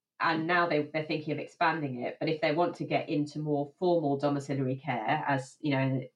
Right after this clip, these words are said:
as defined by in sort of social care terms, they have to now become C Q C registered. And the tension for them is, can they keep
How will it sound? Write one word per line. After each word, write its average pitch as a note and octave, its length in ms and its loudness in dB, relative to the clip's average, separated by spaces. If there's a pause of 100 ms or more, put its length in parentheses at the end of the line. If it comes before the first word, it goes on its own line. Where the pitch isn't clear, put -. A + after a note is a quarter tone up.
as C#3 80 -4
defined C3+ 480 0
by C3+ 200 4
in C3+ 340 0
sort - 160 -6
of - 80 -2
social D3+ 300 0
care C#3 300 -2
terms, C3 380 -2 (320)
they E3+ 80 0
have E3+ 200 0
to E3 100 -6
now D3 180 2
become C#3+ 300 0
C C#3+ 180 -2
Q D3 140 -4
C C#3+ 180 -2
registered. C#3+ 680 -2 (640)
And C#3+ 200 0
the D3+ 160 -4 (420)
tension D3+ 440 0
for C#3+ 100 -10
them D3 220 2
is, B2+ 100 -2
can E3 220 -2
they D#3 100 0
keep F3 320 -4